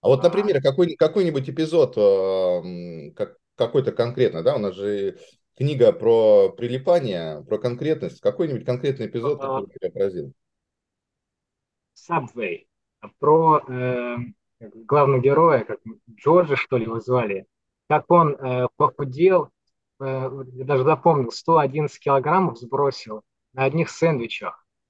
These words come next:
Speaker 1: Мгм.
Speaker 2: Э, что самое удивительное, никто, ни директор, ни, ни, там, ни, ни юристы, там, ни самое, ни креативный директор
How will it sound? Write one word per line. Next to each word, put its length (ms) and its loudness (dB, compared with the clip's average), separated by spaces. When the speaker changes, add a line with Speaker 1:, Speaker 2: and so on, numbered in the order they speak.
Speaker 1:
Мгм. 460 -6
Speaker 2:
Э, 120 -8
что 300 0
самое 320 4
удивительное, 680 0
никто, 580 0
ни 200 -6
директор, 720 -2
ни, 680 -4
ни, 240 -4
там, 160 -2
ни, 140 0
ни 320 -2
юристы, 680 -6
там, 240 -4
ни 240 -2
самое, 380 -8
ни 120 -6
креативный 640 0
директор 640 -2